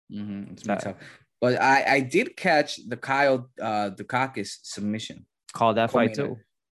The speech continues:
Speaker 1: co-main. Yeah, man. You could, you could have parlayed that, man. You would have been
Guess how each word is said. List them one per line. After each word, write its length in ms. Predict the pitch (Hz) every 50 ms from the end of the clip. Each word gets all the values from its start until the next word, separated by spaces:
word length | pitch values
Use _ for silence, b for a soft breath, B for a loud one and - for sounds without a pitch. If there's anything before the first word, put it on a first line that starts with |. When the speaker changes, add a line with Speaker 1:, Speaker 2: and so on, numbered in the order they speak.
| _ -
Speaker 1:
co-main. 400 | 123 117 113 110 104 98 92 98
Yeah, 180 | 113 127 123 110
man. 140 | 101 98
You 80 | 113 127
could, 140 | 127 - - -
you 240 | 131 156 220 311
could 160 | - - 175 135
have 80 | 127
parlayed 500 | - - 156 151 151 151 151 151 147 139
that, 280 | 147 151 160 156 151 160
man. 320 | 160 156 156 156 156 156
You 160 | 156 180 208
would 140 | 214 202 175
have 100 | 156 135
been 240 | 123 117 110 107 -